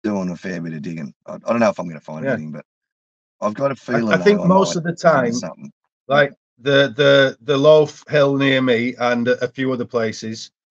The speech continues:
Speaker 2: um, they are clearly prehistoric mounds, and they've been built a long time, over time.
Speaker 1: Yeah,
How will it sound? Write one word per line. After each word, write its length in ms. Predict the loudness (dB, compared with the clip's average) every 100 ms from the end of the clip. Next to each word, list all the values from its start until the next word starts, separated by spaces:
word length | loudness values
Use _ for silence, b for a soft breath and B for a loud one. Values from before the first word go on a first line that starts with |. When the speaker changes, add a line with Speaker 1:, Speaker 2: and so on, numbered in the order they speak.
| _ _ _
Speaker 2:
um, 380 | 2 2 0 -2
they 120 | 4
are 180 | 4 4 2
clearly 720 | 2 4 4 2 0 -4 -12 _ _ _
prehistoric 800 | -4 -2 -2 -2 2 2 0 -8 _ _ -6
mounds, 540 | 0 0 0 -4 -4
and 100 | -2
they've 140 | -2 -2
been 200 | -4 -4
built 360 | -2 -2 -4 _ _ _ _
a 60 | 0
long 240 | 0 0
time, 460 | 0 0 0 -2 -4
over 300 | -4 -2 -4
time. 400 | -4 -4 -4 -8
Speaker 1:
Yeah, 240 | -2 0